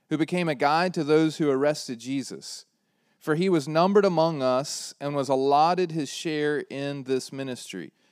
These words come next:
And then Luke provides an aside in verse eighteen. "Now this man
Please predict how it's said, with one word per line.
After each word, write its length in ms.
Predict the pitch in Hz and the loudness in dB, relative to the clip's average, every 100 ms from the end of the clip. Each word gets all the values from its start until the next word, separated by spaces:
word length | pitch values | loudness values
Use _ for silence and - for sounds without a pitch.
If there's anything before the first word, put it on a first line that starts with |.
| _ - | _ -8
And 120 | 135 | -4
then 180 | 143 139 | -2 2
Luke 200 | 156 - | 2 2
provides 480 | 160 135 131 131 | 0 2 0 -2
an 80 | 135 | -8
aside 500 | 127 - 180 156 107 | -10 -6 -2 0 0
in 100 | 110 | -2
verse 220 | 120 120 | -4 -4
eighteen. 520 | 127 120 - 165 107 87 _ _ _ _ _ | -4 -6 -6 -8 -8 -12 _ _ _ _ _
"Now 140 | 135 139 | 0 4
this 220 | 180 185 | 2 2
man 380 | 180 160 139 | 0 0 -4